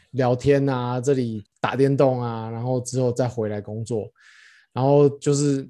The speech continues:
我记得那个时候好像有讲说，你如果吃了晚餐，你就得待到八点，所以就是他们去吃，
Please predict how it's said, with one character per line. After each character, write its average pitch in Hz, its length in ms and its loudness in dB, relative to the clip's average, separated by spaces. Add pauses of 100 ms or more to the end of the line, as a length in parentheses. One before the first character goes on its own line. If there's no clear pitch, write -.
我 117 140 -8
记 170 180 -4
得 143 140 2
那 143 100 2
个 135 80 0
时 127 100 -4
候 135 60 -2
好 110 80 -4
像 123 160 -4
有 127 80 -4
讲 110 160 -8
说， 117 160 -6
你 117 120 -6
如 120 120 -4
果 117 80 -2
吃 123 160 -4
了 113 60 -2
晚 101 120 -6
餐， 110 140 -6
你 104 60 -8
就 113 80 -4
得 104 120 -8
待 104 80 -8
到 107 140 -6
八 101 220 -8
点， 104 180 -12
所 110 100 -8
以 117 40 -4
就 120 100 0
是 113 80 -6
他 131 100 -2
们 123 80 -2
去 123 80 -4
吃， 123 320 -4